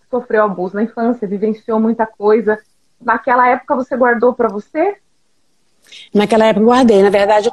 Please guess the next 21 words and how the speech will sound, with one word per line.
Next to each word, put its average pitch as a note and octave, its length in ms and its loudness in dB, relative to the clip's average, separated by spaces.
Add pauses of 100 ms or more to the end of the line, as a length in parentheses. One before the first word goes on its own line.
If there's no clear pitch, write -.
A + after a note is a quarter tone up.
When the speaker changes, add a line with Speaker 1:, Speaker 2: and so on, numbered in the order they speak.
(260)
Speaker 2:
é, A3 300 0
o, A#3+ 360 -2
o, A#3+ 320 -2
o A3+ 40 0
abuso C4 300 2
na C#4 80 0
infância, A#3+ 600 -2
na G#3 100 0
infância A#3+ 440 -2
mesmo, G#3 360 0
foi G#3 140 0
de, G3 120 -2
de, G3 420 0 (560)
de G3 260 -2
seis C4+ 340 0
aos G3+ 200 0
doze, F#3 560 0 (320)
é, F#3+ 380 0
a F#3 80 -4
gente A3 180 -2
presenciou, A#3 760 0